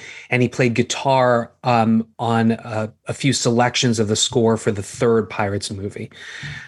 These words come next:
So directing-wise, his first film was, um, Mouse Hunt with Nathan Lane, which was a, a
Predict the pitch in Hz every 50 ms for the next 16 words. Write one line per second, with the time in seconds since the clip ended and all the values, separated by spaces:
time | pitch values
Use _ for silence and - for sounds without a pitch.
0 | - - - 147 135 127 143 139 147 160 170 - 190 170 160 156 156 156 151 151
1 | 151 143 139 - 143 131 - - 156 147 139 - - 139 131 127 123 113 107 123
2 | 113 113 113 110 110 107 - _ - 123 120 127 123 131 139 139 - - 170 170
3 | 175 160 143 123 113 123 120 117 113 110 120 117 117 123 131 147 175 202 208 -
4 | _ _ _ _ _ _ _ _ _ _ _ _ _ _ _ _ 147 143 135 -
5 | 143 113 139 123 110 - - 131 120